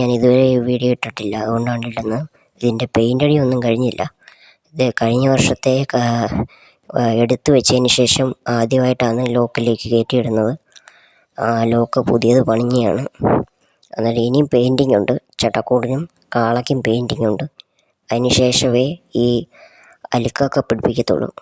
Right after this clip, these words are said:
വെയിൽ പോലും ഞാൻ വെച്ചില്ല, നിങ്ങളെ കാണിക്കാൻ വേണ്ടിയിട്ടാണ് ഈ ലോക്കിലൊന്ന് ഇട്ട് കാണിക്കുന്നത്. ഈ വീഡിയോ നിങ്ങൾക്ക് ഇഷ്ടപ്പെട്ടെങ്കിൽ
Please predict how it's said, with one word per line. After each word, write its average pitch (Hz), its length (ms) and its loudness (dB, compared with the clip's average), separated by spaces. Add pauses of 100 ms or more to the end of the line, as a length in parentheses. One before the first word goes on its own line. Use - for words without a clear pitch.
(800)
വെയിൽ 123 260 2
പോലും 135 300 2
ഞാൻ 127 140 4
വെച്ചില്ല, 107 360 0 (240)
നിങ്ങളെ 120 380 -2
കാണിക്കാൻ 123 400 -2
വേണ്ടിയിട്ടാണ് 123 500 -2 (600)
ഈ 120 200 -2
ലോക്കിലൊന്ന് 120 520 2
ഇട്ട് 123 200 -4
കാണിക്കുന്നത്. 117 520 -2 (100)
ഈ - 60 4
വീഡിയോ 139 360 2
നിങ്ങൾക്ക് 135 260 -2
ഇഷ്ടപ്പെട്ടെങ്കിൽ 131 500 0